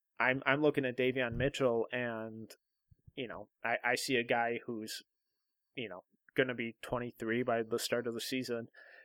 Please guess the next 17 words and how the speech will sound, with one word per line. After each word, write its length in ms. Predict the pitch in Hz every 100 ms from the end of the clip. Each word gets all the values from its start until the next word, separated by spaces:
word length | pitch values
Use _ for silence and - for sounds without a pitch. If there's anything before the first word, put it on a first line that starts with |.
| _
and 280 | - 127 117
he's 240 | 131 127 -
going 220 | 127 123
to 60 |
be 140 | 113 110
able 220 | 117 113
to 80 | 113
step 360 | - 120 110 127
in 180 | 131
and 120 | 113 107
contribute 520 | 110 - 120 113 104
right 160 | 113
away. 300 | 110 139 117
I 180 | 85 113
don't 240 | 120 120 - _ _
want 540 | 131 120 120 117 - - -
another 640 | 120 117 117 110 107